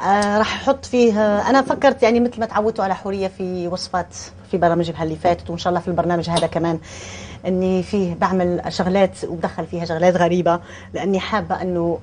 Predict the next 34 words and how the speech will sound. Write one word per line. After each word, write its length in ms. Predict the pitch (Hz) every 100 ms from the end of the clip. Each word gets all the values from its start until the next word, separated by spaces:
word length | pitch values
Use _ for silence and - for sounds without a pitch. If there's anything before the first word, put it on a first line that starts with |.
| - - - - - - - -
نستفيد 680 | 190 - 190 - 208 190 190
من 40 |
الخضار 540 | 185 - 175 175 175 165
ومن 100 | 165
الفواكه 560 | 165 151 180 180 165
ومن 140 | 180 170
كل 160 | 190
إشي، 280 | - 175 202
وكل 280 | 185 240 220
إشي 240 | 190 190
طبيعي 340 | 180 175 196 185
ومعمول 340 | 175 180 180
في 80 | 175
البيت 360 | 170 180 -
إله 140 | 208 185
فايدة 280 | 180 165 165
أكتر. 300 | 160 - 139 - - - -
فهو 280 | 190 214 196
هذا 280 | 190 208
هو 180 | 185 180
هدفي 340 | 170 180 175 190
من 120 | 175
هال-، 280 | 170 160 160
الوصفات 500 | 151 170 - 208 202 - - -
اللي 140 | 190 202
بتمنى 360 | 196 214 185
أنكم 240 | 180 - 185
تجربوها 420 | 190 175 202 185
وتعملوها، 540 | 170 190 190 185 190 -
وإن 140 | 202
شاء 160 | - 226
الله 220 | 190 175
تنجحوا 380 | 170 180 160 170
فيها. 280 | 170 170